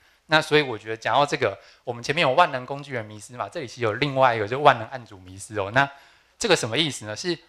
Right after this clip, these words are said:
呃，案主什么时候有那个能力可以把问题定义清楚，定义到是让大家可以来接力做的？我觉得有，呃，很多时候是，但有时候它不是那么一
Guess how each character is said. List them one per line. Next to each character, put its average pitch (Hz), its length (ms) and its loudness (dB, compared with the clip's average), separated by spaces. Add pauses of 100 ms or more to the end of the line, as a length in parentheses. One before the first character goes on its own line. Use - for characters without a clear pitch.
(400)
呃， 117 240 -4 (200)
案 196 220 2
主 107 180 -12
什 113 120 -4
么 110 140 -6
时 120 180 -4
候 160 200 2
有 110 340 -2
那 160 120 2
个 151 120 -2
能 113 300 -6
力 151 140 -6
可 127 140 -8
以 131 100 -2
把 107 160 2
问 131 160 -2
题 113 200 -20
定 139 160 -4
义 135 140 -6
清 123 260 -14
楚， 107 220 -16
定 139 180 -12
义 143 160 -10
到 127 220 4
是 127 300 -10
让 139 160 0
大 131 140 -2
家 127 80 0
可 131 140 -10
以 110 100 -6
来 98 140 -6
接 120 200 -10
力 117 140 -14
做 101 300 -8
的？ 98 80 -12
我 107 120 0
觉 117 180 -2
得 123 160 -4 (420)
有， 110 220 2 (220)
呃， 113 320 0
很 117 180 -6
多 165 140 2
时 139 160 -2
候 131 160 2
是， 208 320 -6
但 147 140 -4
有 107 120 -8
时 107 200 -14
候 123 340 -2 (420)
它 - 140 2
不 127 140 -4
是 151 140 -6
那 151 100 -2
么 127 120 -6
一 110 80 -10